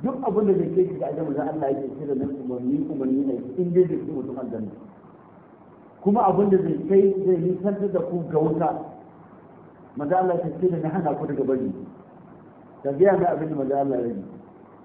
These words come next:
Yanzu kenan kana tumar manzon Allah ya rage wani abu. Yan bid'a kuna tumar Allah, kuna tumar manzon Allah. Bai cika ba. Fa inna mas'alatul khatira. Matsala ce mai hatsari na gaske,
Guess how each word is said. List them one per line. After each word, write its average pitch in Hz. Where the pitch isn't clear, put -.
Yanzu 156
kenan 180
kana 214
tumar 190
manzon 160
Allah 175
ya 156
rage 156
wani 139
abu. 104
Yan 175
bid'a 196
kuna 190
tumar 185
Allah, 175
kuna 156
tumar 139
manzon 123
Allah. 123
Bai 131
cika 127
ba. -
Fa 127
inna 180
mas'alatul 170
khatira. 202
Matsala 196
ce 190
mai 170
hatsari 185
na 202
gaske, 147